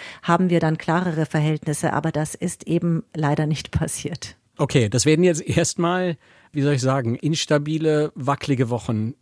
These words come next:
Speaker 2: für Frankreich, die vor diesem Land liegen. Was heißt das denn für Frankreich?
Speaker 1: Ja,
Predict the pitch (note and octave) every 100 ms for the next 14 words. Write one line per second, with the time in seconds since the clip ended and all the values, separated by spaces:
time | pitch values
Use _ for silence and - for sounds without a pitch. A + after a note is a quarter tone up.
0 | _ - - A#2+ A2+ A#2 - - - A#2+
1 | A#2 - A#2 - A#2 - - - A2+ -
2 | C3 A#2 A2 A2 A#2 A2+ A2 G#2+ G#2 G#2+
3 | B2 - F#3 F#3 F#3 D3 - A#2+ G#2 G2+
4 | _ _ _ - B2+ - A2+ A2+ A#2+ C3+
5 | - _ _ _ _ - - - - -
6 | - - - G#3+ F#3+